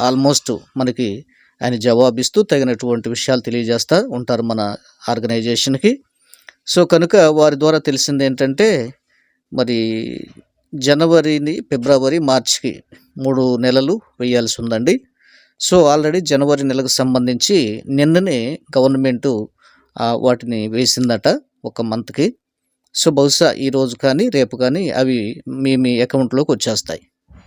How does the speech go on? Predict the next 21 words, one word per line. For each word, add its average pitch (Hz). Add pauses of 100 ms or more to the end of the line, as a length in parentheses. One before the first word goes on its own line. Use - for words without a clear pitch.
(480)
పోతే 170
మిగిలినటువంటి 165
ఆ 139
ఒకటి 131
రెండు 139
నెలలకు 135
కూడా 151 (640)
మరి 131
అవి 135
కూడా 190
ఖచ్చితంగా 165
వస్తాయండి 143 (800)
అనే 151
వారు 151
చెప్పారండి. 123 (480)
ఆ, 135
ఈ 147 (140)
అప్‌డేట్ 135
మీ 170
దగ్గరికి 127
తీసుకొస్తున్నాను, 107